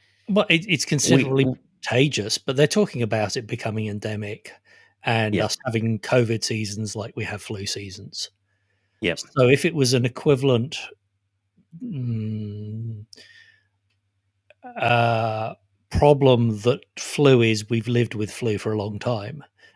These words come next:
Speaker 1: Now,
Speaker 2: Yep.
Speaker 1: obviously, with all the lockdowns we've had, we've had no flu. We've had absolutely, you know, record low numbers of flu cases. So, and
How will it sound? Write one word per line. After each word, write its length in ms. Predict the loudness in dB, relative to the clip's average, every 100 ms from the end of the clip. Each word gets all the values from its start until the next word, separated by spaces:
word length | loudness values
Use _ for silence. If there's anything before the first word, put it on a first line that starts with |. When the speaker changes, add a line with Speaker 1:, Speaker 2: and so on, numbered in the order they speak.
| 2
Speaker 1:
Now, 160 | 6
Speaker 2:
Yep. 40 | 6
Speaker 1:
obviously, 520 | 6 2 2 0 -2 0
with 180 | 2
all 160 | 4 4
the 80 | 4
lockdowns 480 | 2 -2 -4 -4 -6
we've 160 | -8
had, 240 | -6 -6 -6
we've 160 | -8
had 200 | -10 -10
no 140 | -8 -8
flu. 320 | -8 -8 -10 _ _ _ -6
We've 160 | -6
had 200 | -4 -8 -6
absolutely, 800 | -6 -6 -6 -8 -10 -12 -12 -14
you 140 | -12 -12
know, 100 | -12 _ _ _ _ _ -8
record 600 | 0 2 2 2 0 2
low 240 | 4 4
numbers 440 | 2 -2 -4 -4 -6
of 80 |
flu 220 | -6 -6 -4
cases. 600 | -6 -8 -8 -10 -12 -10 -2
So, 680 | 0 4 4 4 2 0 0
and 440 | 2 2 0 -8